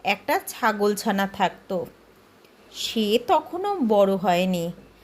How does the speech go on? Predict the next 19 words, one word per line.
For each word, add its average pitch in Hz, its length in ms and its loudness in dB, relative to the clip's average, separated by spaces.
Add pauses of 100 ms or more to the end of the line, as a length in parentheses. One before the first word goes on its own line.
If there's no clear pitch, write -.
(200)
তাই 277 200 0 (120)
গর্তের 202 720 2
বাইরে 202 400 4
যেতে 196 280 -6
পারতো 190 440 0
না। 175 400 -6 (680)
বাইরে 190 560 4
যেতে 302 360 -4
চাইলেই 247 840 0 (420)
তার 254 300 4
মা 208 560 2
বলতো, 233 720 2 (680)
"যাস 180 520 -10
নে, 302 680 2 (840)
ভালুকে 196 640 0
ধরবে, 302 840 4 (540)
বাঘে 196 540 0
নিয়ে 370 360 0
যাবে, 302 680 6